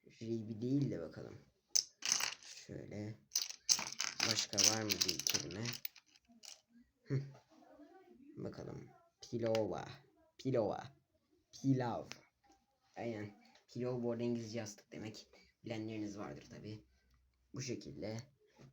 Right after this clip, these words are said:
Devam edelim. Başka ne var? Buraları hala bakalım. Bir karıştıralım. Bir kuruşturalım. Bir şey buluruz belki de. Hı. Ne var? Shen. Evet Shen.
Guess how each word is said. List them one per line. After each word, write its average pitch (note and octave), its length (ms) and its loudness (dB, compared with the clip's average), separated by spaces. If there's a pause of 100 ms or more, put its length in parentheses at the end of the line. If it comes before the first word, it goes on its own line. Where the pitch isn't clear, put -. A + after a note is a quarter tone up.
(120)
Devam A#2+ 220 2
edelim. A2+ 440 6
Başka - 320 6
ne G#2+ 180 2
var? A2+ 480 2
Buraları G2 320 0
hala G2 460 4
bakalım. E2+ 320 -4
Bir F2+ 100 -4
karıştıralım. G2+ 720 0
Bir F#2 160 -2
kuruşturalım. G#2 640 6 (460)
Bir A#2 80 2
şey C3 260 8
buluruz A#2 380 2
belki G2 280 -2
de. A2 160 -2 (3000)
Hı. B2 60 4 (840)
Ne B2 360 4
var? G#2+ 440 -4 (720)
Shen. G#2+ 720 4 (960)
Evet G2 340 0
Shen. F#2 280 0